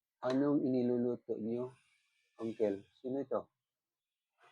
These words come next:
Mar-, al-,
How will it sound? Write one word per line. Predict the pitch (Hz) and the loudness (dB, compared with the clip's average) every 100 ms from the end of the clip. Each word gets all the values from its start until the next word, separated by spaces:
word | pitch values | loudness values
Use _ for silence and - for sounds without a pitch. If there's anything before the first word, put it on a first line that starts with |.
| _ 120 | _ -6
Mar-, | 117 110 117 110 - - _ _ - - _ - - _ _ _ _ | 0 0 0 -4 -8 -20 _ _ -20 -20 _ -20 -20 _ _ _ _
al-, | 113 120 123 127 | 2 4 4 2